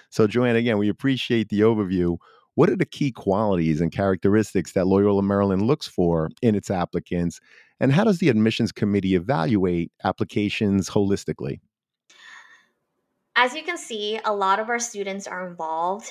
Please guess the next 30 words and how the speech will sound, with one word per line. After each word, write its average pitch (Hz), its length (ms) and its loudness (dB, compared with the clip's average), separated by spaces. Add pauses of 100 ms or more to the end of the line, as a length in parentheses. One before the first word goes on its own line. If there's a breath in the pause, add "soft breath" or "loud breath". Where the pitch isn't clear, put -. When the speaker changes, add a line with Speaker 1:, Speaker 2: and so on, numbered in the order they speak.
(140)
Speaker 2:
in 190 140 -10
some 185 260 -8
type 180 240 -14
of 170 140 -12
way, 170 540 -8
um, 170 540 -6
whether 170 280 -6
it's 170 140 -12
through 165 160 -16
service, 220 760 -2
sports, 190 800 -6
or 156 440 -12 (200)
just 180 220 -10
the 190 80 -12
community 170 480 -10
in 160 100 -14
general. 175 420 -6
So 208 200 -8
we 220 160 -8
are 285 200 -4
also 220 320 -6
looking 185 580 -10
for 170 140 -16
students 180 720 -10 (420 soft breath)
that 196 160 2
are 180 200 0
involved 175 520 -2
in 175 140 -12
their 170 160 -10
community. 80 600 -18